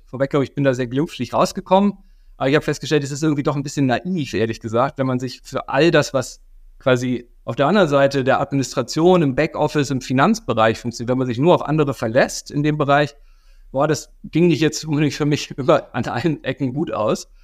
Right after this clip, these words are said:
da hab ich gesagt, so, das, das geht nicht, ne? Und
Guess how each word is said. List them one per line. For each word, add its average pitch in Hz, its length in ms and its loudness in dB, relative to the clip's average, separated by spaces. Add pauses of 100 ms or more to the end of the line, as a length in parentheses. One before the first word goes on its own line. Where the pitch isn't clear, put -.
(320)
da 131 80 -2
hab 135 40 4
ich 131 80 -2
gesagt, 139 180 2
so, 139 60 -4
das, 139 260 -2
das 135 160 -2
geht 139 160 -2
nicht, 107 320 -6
ne? 165 200 2
Und 127 360 -4